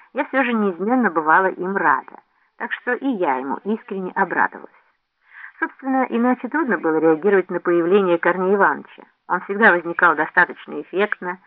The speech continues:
всегда привносил атмосферу праздничности, словно самым фактом своего появления уже обещал нечто неожиданное и интересное. "Ах, вот и вы тут!" —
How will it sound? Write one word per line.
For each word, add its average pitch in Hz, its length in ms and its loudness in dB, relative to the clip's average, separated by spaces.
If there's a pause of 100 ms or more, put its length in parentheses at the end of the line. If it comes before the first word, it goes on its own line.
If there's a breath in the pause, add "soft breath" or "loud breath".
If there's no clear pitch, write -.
(240 soft breath)
всегда 202 300 -2
привносил 185 580 0
атмосферу 175 640 -2
праздничности, 180 1080 0 (360 soft breath)
словно 202 480 4 (180)
самым 196 320 6
фактом - 580 2
своего 147 260 -2
появления 160 680 0 (220 soft breath)
уже - 160 0
обещал 180 480 2
нечто 165 300 -10
неожиданное 165 800 0
и - 140 -12
интересное. 165 800 -6 (640)
"Ах, 240 640 8
вот 294 200 4
и 349 80 6
вы 370 220 8
тут!" — 151 200 -10